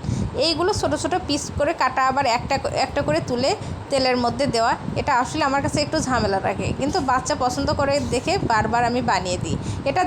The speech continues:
দেখো তেলের মধ্যে দেওয়ার সাথেই ফুলকো ফুলকো হয়ে ফুলে উঠছে। আর আরও বেশি তেলে যদি তোমরা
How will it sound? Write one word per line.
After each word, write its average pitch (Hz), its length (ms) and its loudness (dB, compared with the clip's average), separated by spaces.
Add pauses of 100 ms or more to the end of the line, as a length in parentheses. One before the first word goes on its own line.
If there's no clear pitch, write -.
দেখো 330 140 0 (120)
তেলের 285 300 2
মধ্যে 269 200 0 (120)
দেওয়ার 262 260 2
সাথেই 392 240 0 (120)
ফুলকো 285 360 0
ফুলকো 262 300 0
হয়ে 349 200 4
ফুলে 202 220 2 (100)
উঠছে। - 260 -4 (520)
আর 285 100 4 (240)
আরও 247 220 2
বেশি 359 260 0
তেলে 302 260 2
যদি 302 180 0
তোমরা 285 180 2